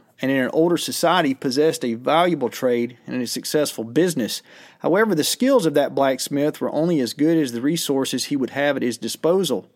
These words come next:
To clarify this further, in order for a s-, soldier in older times to prepare for war, that soldier had to have been instructed and trained.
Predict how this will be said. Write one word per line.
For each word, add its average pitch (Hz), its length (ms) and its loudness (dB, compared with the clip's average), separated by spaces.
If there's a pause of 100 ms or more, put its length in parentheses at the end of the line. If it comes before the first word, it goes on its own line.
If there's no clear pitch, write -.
(800)
To 151 100 -4
clarify 185 580 2
this 151 200 2
further, 160 560 2 (400)
in 147 120 -6
order 196 300 2
for 147 200 2
a 123 40 0
s-, - 260 -8 (180)
soldier 160 540 2
in 127 220 -4
older 156 320 2
times 143 460 0
to - 80 -10
prepare 147 500 0
for 120 220 -4
war, 143 460 2 (840)
that 147 280 2
soldier 160 420 2
had 143 260 0
to 135 80 -2
have 139 400 0
been 131 160 0
instructed 131 600 -2
and 117 180 -6
trained. 147 500 -2